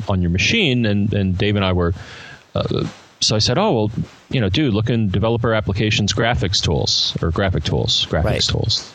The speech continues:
Speaker 1: I don't think that's a typo. But anyways, you'll find it. If you've installed Xcode and the whole suite of tools there. Now, now you, I guess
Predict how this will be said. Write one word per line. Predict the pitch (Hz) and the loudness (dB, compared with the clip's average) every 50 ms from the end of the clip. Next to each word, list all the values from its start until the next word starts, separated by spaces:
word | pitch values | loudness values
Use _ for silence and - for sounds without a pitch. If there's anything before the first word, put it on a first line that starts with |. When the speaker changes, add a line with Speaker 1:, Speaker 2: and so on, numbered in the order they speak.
| - - | -8 -4
Speaker 1:
I | 104 | -2
don't | 95 90 | -2 0
think | - - - | 0 0 0
that's | - - - - | -2 -2 -2 -2
a | - | -2
typo. | - 80 - - - 76 - - | -2 -2 -2 -2 0 -2 -2 -2
But | - - 107 | -2 -2 0
anyways, | 117 98 80 71 - - - - - - - - - - - _ _ _ - 104 98 101 - - | 0 0 0 -2 -2 -6 -8 -6 -6 -6 -6 -8 -10 -16 -20 _ _ _ -4 -4 -4 -4 -4 -2
you'll | 143 131 120 | -2 0 0
find | - 117 90 90 80 | 2 2 2 2 0
it. | 85 85 - - | 0 -2 -2 0
If | 180 220 185 | 0 0 0
you've | - 214 170 | 0 2 2
installed | 180 156 - - - 156 143 139 127 | 2 0 0 0 0 0 0 0 0
Xcode | 120 120 127 123 - - - 131 120 117 | 0 -2 0 -2 -2 -2 0 0 0 2
and | 104 104 | 0 0
the | 101 | 2
whole | 95 110 104 | 2 0 0
suite | - - - 110 98 95 | 0 0 0 0 0 0
of | 95 | 0
tools | - - 180 185 175 143 - | 0 0 2 2 2 0 0
there. | - 104 101 | 0 0 2
Now, | 110 110 110 | 2 0 0
now | - 117 120 120 117 | 0 0 0 0 2
you, | 117 117 139 165 175 170 170 170 - | 2 2 2 2 2 2 2 2 2
I | - 131 | 2 2
guess | 127 131 131 - - - - - | 2 2 2 2 0 0 -2 -2